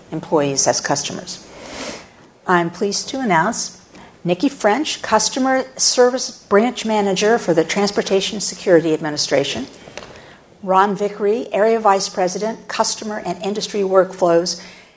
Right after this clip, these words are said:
Government Health and Higher Education at ServiceNow, and Pan Van Meter, Principal siam Specialist with Okta.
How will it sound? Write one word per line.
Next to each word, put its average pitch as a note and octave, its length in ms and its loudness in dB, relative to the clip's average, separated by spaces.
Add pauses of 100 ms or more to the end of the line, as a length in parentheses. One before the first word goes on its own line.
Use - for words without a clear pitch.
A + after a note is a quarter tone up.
(240)
Government A3+ 440 -2
Health G3 380 -4
and E3 140 -6
Higher F#3 260 0
Education F3+ 680 -2
at D#3 140 -4
ServiceNow, D#3 720 0 (880)
and F#3 340 2
Pan A3 380 2
Van G3 300 2
Meter, E3+ 440 2 (320)
Principal A3+ 680 2
siam F3+ 920 0
Specialist E3+ 800 0
with E3 140 -4
Okta. C3+ 340 -2